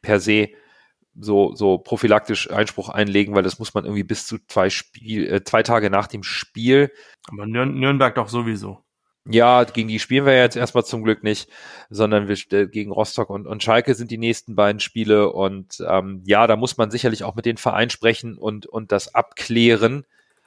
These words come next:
Speaker 1: weil die Spielerla-, ähm, die Spielerlaubnis ist gültig und die kann auch nachträglich nicht entzogen werden.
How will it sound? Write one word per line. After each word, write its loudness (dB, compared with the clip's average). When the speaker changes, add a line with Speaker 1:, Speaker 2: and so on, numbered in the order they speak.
Speaker 1:
weil 4
die -10
Spielerla-, 2
ähm, -8
die -14
Spielerlaubnis -2
ist -14
gültig 2
und -10
die -18
kann -2
auch -10
nachträglich -4
nicht -12
entzogen -10
werden. 0